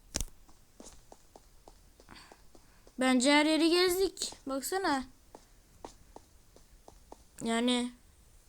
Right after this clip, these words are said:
karanlık olan hiçbir yer yok. Her yer aydınlık.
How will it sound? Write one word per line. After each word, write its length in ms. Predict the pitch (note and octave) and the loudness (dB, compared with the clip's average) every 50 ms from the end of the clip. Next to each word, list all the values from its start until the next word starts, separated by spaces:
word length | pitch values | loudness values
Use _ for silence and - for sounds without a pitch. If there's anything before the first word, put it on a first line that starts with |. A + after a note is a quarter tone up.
| - - _ - - - - - - - - - - - - - - | -20 -20 _ -20 -20 -20 -20 -20 -20 -20 -20 -20 -20 -20 -20 -12 -8
karanlık 540 | - C4+ C4+ C4+ C4+ C#4 C#4 C#4+ D4 C#4+ D4+ | -4 -2 0 2 2 2 2 0 0 0 0
olan 220 | D4 D4 D4+ D#4 | 0 0 0 0
hiçbir 280 | D#4 D4+ - D#4 D4 D4+ | 2 2 2 2 2 2
yer 240 | D4+ D#4 D#4+ D#4+ | 0 0 0 0
yok. 140 | D#4+ E4 D#4+ | -2 -2 -2
Her 180 | D#4+ D#4+ D#4+ D#4 | 0 0 2 2
yer 180 | D#4+ D#4+ E4 | 2 2 2
aydınlık. 840 | D#4+ D#4 D4+ D4+ C#4+ D#4 D#4+ D#4+ E4 E4+ E4 D#4+ - - - - | 2 0 0 0 0 0 0 0 2 0 0 -2 -4 -8 -18 -18